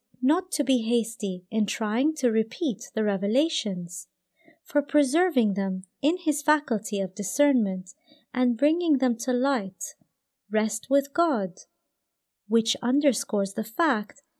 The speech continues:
that he was merely its recipient, as opposed to interjecting his own understanding into them. Their passive roles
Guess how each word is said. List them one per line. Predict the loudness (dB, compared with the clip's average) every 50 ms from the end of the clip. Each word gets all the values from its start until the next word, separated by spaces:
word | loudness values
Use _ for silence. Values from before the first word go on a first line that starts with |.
| _ _ _
that | -4 -4 -2 0
he | 0 2 4
was | 4 4 4 4
merely | 4 4 4 4 4 2 2 -2 -4 -6 -10 _ _ -8
its | -8 -6 -6 -4
recipient, | -4 -4 -4 -2 -4 -4 -4 -2 -4 -2 -2 -4 -4 -6 -8 -12 -16 -18 _ _ _ _ _ _ _ _ _ _ _ _ _ _ _ _ 2
as | 2 2 4 2
opposed | -2 -4 -4 -4 -2 -2 -2 -2 -4 -6 -10 _ _ _ -20 -20 _ _ -4
to | -2 0
interjecting | 2 2 0 2 2 0 0 2 0 -2 -2 -4 -4 -2 -2 -2 -2 -4 -6 _ _ _ _
his | _ 2 2 2 2 -4 -2 2
own | 4 6 6 4 2 0
understanding | 2 2 2 4 2 0 -2 -2 0 0 0 0 0 2 2 2 2 2
into | 2 2 0 0 0 -2 -2
them. | 0 -2 -2 -2 -2 -4 -6 -8 -12 _ _ _ _ _ _ _ _ _ _ _ _ _ _ _ _ _ _ _ _ _ _ _ _ _ _ _ _
Their | 0 0 2 0
passive | -2 -4 -4 -4 -4 -2 0 0 0 0 2 4
roles | 6 6 6 6 4 0 0 -4 -8 -14